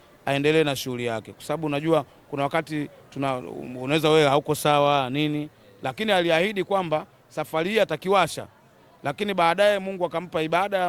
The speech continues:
ya, ya, ya maradhi, akapata kihoma kidogo. Kwa hiyo bwana, tegemea kumuona, kama unatamani hivyo, tegemea kumuona Ali anaweza akapanda. Mungu akifanya wepesi huko tena kwenye Yanga Day, unaweza ukamuona. Lakini issue ya kuzungumza pale kwenye Yanga Day,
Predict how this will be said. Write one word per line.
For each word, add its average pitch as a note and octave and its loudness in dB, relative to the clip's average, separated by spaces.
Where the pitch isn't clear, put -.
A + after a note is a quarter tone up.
ya, D3 -4
ya, C#3+ -6
ya C3+ -6
maradhi, E3 -4
akapata C#3+ -8
kihoma D#3+ 0
kidogo. C#3+ -2
Kwa F3+ -4
hiyo A3+ 2
bwana, A#3 2
tegemea F#3 -4
kumuona, G3+ -2
kama G#3+ 0
unatamani F#3+ 0
hivyo, G3 -2
tegemea F#3+ -2
kumuona F#3 0
Ali A3+ 0
anaweza F3 0
akapanda. G#3 -4
Mungu G3 -4
akifanya F3+ -4
wepesi F3 -4
huko G3 -4
tena G3+ -4
kwenye F3 -4
Yanga E3+ 0
Day, B3+ 2
unaweza F#3 -2
ukamuona. C#3+ -6
Lakini A3+ -4
issue A3+ -4
ya G3+ -2
kuzungumza G3 -8
pale G#3+ -4
kwenye F#3 -8
Yanga F#3 -2
Day, G3 2